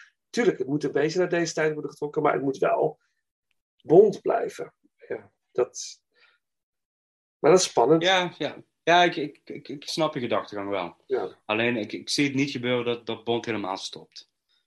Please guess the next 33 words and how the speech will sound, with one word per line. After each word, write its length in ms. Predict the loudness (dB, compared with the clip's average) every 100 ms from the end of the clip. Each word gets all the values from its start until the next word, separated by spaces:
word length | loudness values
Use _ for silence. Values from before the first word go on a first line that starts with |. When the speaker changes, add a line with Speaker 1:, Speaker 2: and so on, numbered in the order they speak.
| _
Speaker 1:
Nee. 180 | 0 0
Speaker 2:
En 120 | -2
be-, 100 | -6
en 120 | -6
bedoel 200 | -4 -2
ik, 300 | -2 -6 -10
bedoel 200 | -2 2
ik 120 | 2
niet 180 | 2 0
zakelijke 480 | 2 0 0 -6 -8
gedeelte 360 | -2 0 0 -2
aan 60 |
de 60 | -2
achterkant 520 | -4 -6 -4 -4 -4
en 60 | -6
noem 180 | -6 -6
maar 80 | -6
op. 140 | -8 -14 -20 -20 -20 -4
Speaker 1:
Nee. 160 | -4 -4 _
Speaker 2:
Maar 160 | -10 -10
ik 180 | -10 -14 -10
denk 280 | -8 -8
wel 220 | -4 -2 -2
dat 160 | -2
het, 360 | -4 -6 -12 -14 _ _ _ _ _ _ _ _ _ _ _
dat 140 | -20 -16
dit 160 | -16 -10
zodanig 720 | -2 -2 0 -2 -2 0 -2
in 120 | -2 -4
de 60 |
maatschappij 580 | -4 -6 -6 -2 0 0
verweven 540 | -2 -4 -4 -4 -6
is, 420 | -8 -8 -8 -10